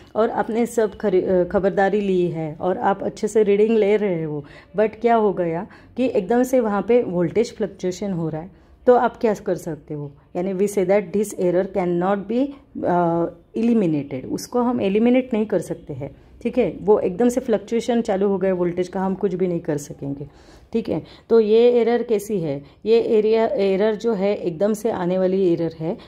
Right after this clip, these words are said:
और this error which are caused due to minute change in experimental condition। कौन से, कौन से टेम्परेचर,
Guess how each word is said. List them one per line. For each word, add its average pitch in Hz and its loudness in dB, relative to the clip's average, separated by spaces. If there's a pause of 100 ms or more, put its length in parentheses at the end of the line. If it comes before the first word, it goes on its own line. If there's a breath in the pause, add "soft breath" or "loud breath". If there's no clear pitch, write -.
(160 loud breath)
और 208 0
this 233 -2
error 208 2 (120)
which 190 -2
are 185 -2 (140)
caused 196 2
due 202 0
to 220 0
minute 190 2 (100)
change 208 0
in 208 -4 (160)
experimental 180 -4
condition। 147 -4 (460 loud breath)
कौन 202 2
से, 202 0
कौन 196 2
से 196 0
टेम्परेचर, 160 -2